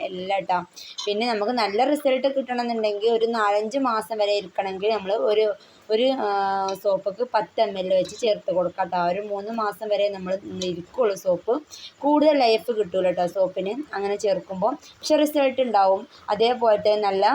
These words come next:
ആ, എത്ര ചേർത്താലും നമ്മളെ ഈ ബേസിൽ നല്ല കട്ടി ഉണ്ടാവും സോപ്പ് ട്ടോ. അടിപൊളിയായി പോവേ ഒന്നുമില്ല ട്ടോ. ഇപ്പോ നൂ-, ഒരു സോപ്പൊക്കെ നമ്മൾ ഇരുപത്, ഇരുപത്തഞ്ച് മില്ലി ജ്യൂസ് ആഡ് ചെയ്തെടുത്താലും നമ്മളെ സോപ്പ്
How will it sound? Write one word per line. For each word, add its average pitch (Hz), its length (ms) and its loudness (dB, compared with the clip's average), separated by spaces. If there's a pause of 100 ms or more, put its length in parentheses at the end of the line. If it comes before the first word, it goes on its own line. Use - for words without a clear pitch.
(200)
ആ, 208 60 0 (540)
എത്ര 277 220 -4
ചേർത്താലും 233 540 2
നമ്മളെ 202 300 -2
ഈ 214 60 2
ബേസിൽ 196 480 -2
നല്ല 190 360 2
കട്ടി 202 300 -2
ഉണ്ടാവും 175 280 0
സോപ്പ് 175 320 0
ട്ടോ. 170 180 -2 (380)
അടിപൊളിയായി 190 600 0
പോവേ 190 440 2
ഒന്നുമില്ല 180 640 -2
ട്ടോ. 175 200 -2 (500)
ഇപ്പോ 214 220 0 (260)
നൂ-, 208 280 0
ഒരു 226 160 -2
സോപ്പൊക്കെ 240 460 0
നമ്മൾ 214 280 -2
ഇരുപത്, 214 380 0
ഇരുപത്തഞ്ച് 233 500 -2
മില്ലി 226 300 -2
ജ്യൂസ് 190 340 -6
ആഡ് 185 280 2
ചെയ്തെടുത്താലും 185 680 0
നമ്മളെ 196 340 -6
സോപ്പ് 185 280 0